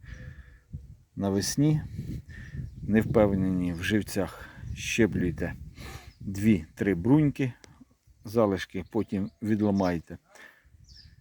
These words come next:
Обов'язково живець замотуйте, щоб зберегти вологу. Е, рано навесні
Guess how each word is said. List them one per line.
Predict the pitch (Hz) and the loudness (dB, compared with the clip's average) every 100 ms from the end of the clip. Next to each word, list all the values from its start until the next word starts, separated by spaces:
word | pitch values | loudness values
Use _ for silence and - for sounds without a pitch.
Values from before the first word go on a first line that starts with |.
| _ | _
Обов'язково | - 101 110 104 - - 92 82 | -2 2 2 2 -2 -4 -2 -2
живець | 82 92 90 82 - - - - - | -4 -2 -2 -2 -4 -12 -14 -16 -18
замотуйте, | - 92 101 95 85 80 76 76 - _ _ - _ _ _ | -10 -4 0 0 -2 -8 -10 -14 -16 _ _ -20 _ _ _
щоб | - 98 90 | -8 -4 -2
зберегти | 85 90 90 87 - 87 80 | -2 -2 -2 -4 -8 -8 -4
вологу. | 95 120 139 127 123 - _ _ _ _ _ _ _ | 2 4 4 2 0 -6 _ _ _ _ _ _ _
Е, | - 92 85 76 | -8 -6 -6 -8
рано | 87 101 98 90 | -4 -2 0 0
навесні | 90 85 82 - 85 | 0 -2 -4 -6 -6